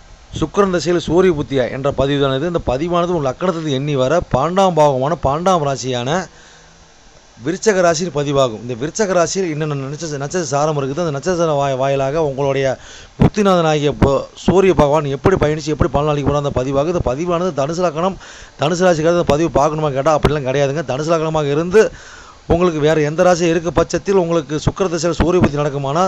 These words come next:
லக்ன பாவக ரீதியாக இந்த பலன் உங்களுக்கு சிறப்பாக இருக்கும், நீங்க பார்த்துக்கலாம். ஓகேங்களா? அப்ப பாத்தீங்கன்னா இது எத்தனை கோடி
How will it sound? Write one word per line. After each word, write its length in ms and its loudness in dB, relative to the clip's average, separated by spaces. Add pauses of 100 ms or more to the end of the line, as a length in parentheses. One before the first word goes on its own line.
(120)
லக்ன 380 -2
பாவக 320 4
ரீதியாக 340 -2
இந்த 140 -4
பலன் 160 0
உங்களுக்கு 220 -6
சிறப்பாக 500 2 (480)
இருக்கும், 320 -4 (180)
நீங்க 220 -8
பார்த்துக்கலாம். 420 0 (320)
ஓகேங்களா? 320 0 (380)
அப்ப 100 2
பாத்தீங்கன்னா 340 2
இது 180 0
எத்தனை 200 -4
கோடி 120 2